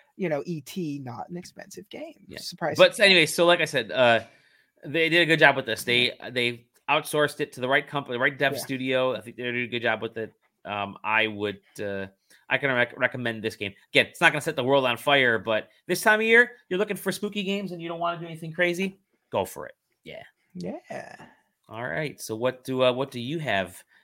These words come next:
Speaker 2: my dude? You have a game that you're actually, you started talking about a little bit last week, and I think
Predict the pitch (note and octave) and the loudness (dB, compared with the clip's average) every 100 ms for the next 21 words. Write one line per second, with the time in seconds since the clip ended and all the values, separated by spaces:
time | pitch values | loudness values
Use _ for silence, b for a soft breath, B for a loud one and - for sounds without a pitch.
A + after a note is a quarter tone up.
0 | - G#2 G2 A2 D#3 G3+ A#2 G#2 G#2+ G2+ | -12 -8 -6 -6 -2 -2 2 2 2 0
1 | A#2 G#2+ G2+ A2 A#2 C3 D3 C#3+ E3 A3+ | -2 0 -2 -2 0 0 0 0 4 4
2 | A#3 B2 A2+ - - A2 A2 G#2 b b | 4 2 0 0 -6 -2 -2 -2 b b
3 | b b b D#3+ D#3+ D#3+ G3+ G3+ F#3+ F3+ | b b b -2 0 4 6 6 4 2
4 | F3 E3+ D#3 D3 D3 C#3+ D3+ - E3 D#3+ | 4 4 4 4 4 4 4 0 -4 -4
5 | D#3+ C3 - C3+ - | -2 -4 -4 -6 -6